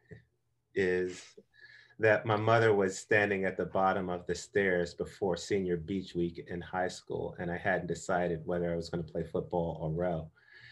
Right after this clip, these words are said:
Um, but before she would let me out of the door, um, I had to make a decision <laughs> about where I was going to school,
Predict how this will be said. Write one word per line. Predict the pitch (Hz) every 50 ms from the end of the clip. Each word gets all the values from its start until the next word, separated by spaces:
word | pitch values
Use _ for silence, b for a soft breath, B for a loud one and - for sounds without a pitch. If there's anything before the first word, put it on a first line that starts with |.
| B B B B
Um, | - 92 90 87 87 90 87
but | 95 95 - -
before | 107 95 - - 101 95
she | 92 - 98
would | 90 87 90
let | 95 95 87 87
me | 90 87 80
out | 90 90 90 90
of | 87 -
the | - 85
door, | 80 80 104 95 87 85 80 80 78 - - _ _ _ _ -
um, | 90 85 85 80 80 80 80 80 80 80 82 80 - - _ _ _ _ _ _ _ - - - _ -
I | 92
had | 85 101 90 85
to | 87 85 80 78 - -
make | 98 92 85
a | 85
decision | 80 80 - - 90 92 - -
<laughs> | -
about | 123 110 98 - 143 - - -
where | - - 113 120 -
I | -
was | - 123 117
going | - 117 104 92 90
to | 90 85
school, | - - - 78 73 -